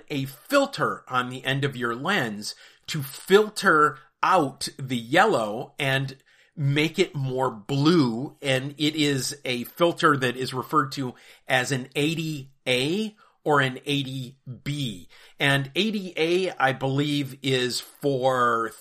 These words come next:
thirty-two hundred, and eighty B is for, like, thirty-five hundred Kelvin light. If you use one or the other, you're not going to see a huge difference. If you were shooting something commercially, you might want to make sure that you get the exact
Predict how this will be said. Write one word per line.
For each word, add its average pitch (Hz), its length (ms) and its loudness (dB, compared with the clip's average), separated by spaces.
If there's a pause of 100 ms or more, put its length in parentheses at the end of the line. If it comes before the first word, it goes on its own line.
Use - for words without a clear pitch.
(120)
thirty-two 160 640 2
hundred, 165 420 -2
and 131 240 -6
eighty 147 320 -4
B 135 460 -4 (280)
is 131 200 -2
for, 127 280 -2
like, 120 260 -4
thirty-five 123 840 0
hundred 101 600 -10 (420)
Kelvin 110 680 -2
light. 104 600 -6 (380)
If 196 160 4
you 214 120 -2
use 254 240 -2
one 226 300 0
or 196 100 2
the 170 200 -4
other, 147 200 0
you're 160 140 -4
not 220 220 -4
going 180 180 -2
to 143 60 -4
see 135 240 -2
a 110 60 -2
huge 160 840 -6
difference. 113 680 -8 (220)
If 151 240 -2
you 185 100 0
were 165 300 4
shooting 165 400 0
something 143 460 -2
commercially, 135 840 -4 (240)
you 143 100 2
might 147 320 -2
want 143 140 0
to 127 80 -4
make 131 220 -6
sure 135 260 2
that 120 180 -12
you 135 120 -4
get 131 260 -6
the 120 160 -4
exact 110 800 -2